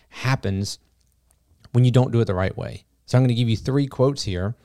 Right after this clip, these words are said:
uh, by, you know, New Testament writers, scholars, whatever,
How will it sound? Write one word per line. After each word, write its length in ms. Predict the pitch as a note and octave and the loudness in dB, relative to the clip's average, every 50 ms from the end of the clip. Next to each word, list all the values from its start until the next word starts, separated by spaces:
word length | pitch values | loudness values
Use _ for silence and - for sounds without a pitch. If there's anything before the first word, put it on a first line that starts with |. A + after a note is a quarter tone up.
| _ _ _ _ _ _ _ _ _ _ _ | _ _ _ _ _ _ _ _ _ _ _
uh, 380 | - B2 A#2+ A2+ G#2+ G#2 G2+ F#2 | 0 2 2 2 2 0 -2 -4
by, 560 | - A2 A2+ A2 A2 A2+ A2 G#2+ G#2 G2+ G#2 - | -4 -2 0 0 2 2 2 0 0 0 -2 -2
you 100 | - D3 | 0 2
know, 220 | A#2+ G#2 G#2+ C3+ C#3+ - | 2 2 2 -2 -4 -2
New 100 | B2 B2 | -2 0
Testament 400 | A#2+ - B2+ A#2 G#2+ - G#2+ F#2 | 2 2 2 2 2 0 -2 -2
writers, 380 | G2 G2+ G#2 G#2 A2 G#2+ G#2 - | -2 -2 0 0 0 0 -2 -2
scholars, 500 | - - F#2 F#2 F#2+ F#2+ F#2+ F#2 F2 F2 | -4 -4 -4 -2 -2 0 -2 -2 -2 -4
whatever, 340 | G2 F#2 G2 F#2+ F2 F2+ | -2 0 0 0 0 -2